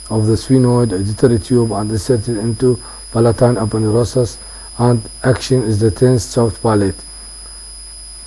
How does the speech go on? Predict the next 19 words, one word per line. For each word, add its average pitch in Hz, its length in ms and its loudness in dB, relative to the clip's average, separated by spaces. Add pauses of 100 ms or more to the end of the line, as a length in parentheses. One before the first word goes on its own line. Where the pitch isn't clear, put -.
(680)
Okay, 110 480 0 (1200)
tensor 117 380 0
villi 113 220 2
palatini, 113 600 0
and 110 160 -4
this 113 200 -6
is 110 100 -2
levator 110 560 -2 (380)
villi 117 280 6
palatini. 101 540 0 (1200)
This 120 200 -4
is 117 120 -4
tensor 123 500 4
villi 113 260 4
palatini, 101 640 0
and 110 160 -4
this 104 160 -6
is 107 120 -4
levator 107 600 0